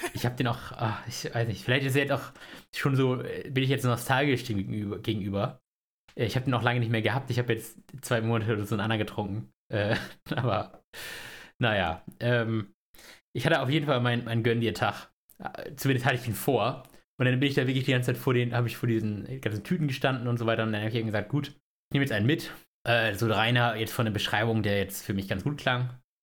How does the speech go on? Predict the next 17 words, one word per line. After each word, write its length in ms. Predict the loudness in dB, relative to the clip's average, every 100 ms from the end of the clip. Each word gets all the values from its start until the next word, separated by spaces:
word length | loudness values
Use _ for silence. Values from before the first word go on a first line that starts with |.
| _ _ _ _ -8
Hab 80 | -6
mich 120 | -2
dann 100 | -2
entschieden, 480 | -2 0 0 0 -2
ich 140 | -4
hab 80 | -2
die 80 | 0
ganze 140 | 0
Zeit 120 | 0
ge-, 220 | -2 -6 -8
me-, 180 | -8 -4
so 300 | -2 -2 -2
ge-, 840 | 0 0 0 -4 -8 -10 -16 -14 -2
raufgelugt 640 | 0 2 2 4 2 0 -2
auf 160 | -2
so 120 | 0
eine 400 | 0 2 0 -2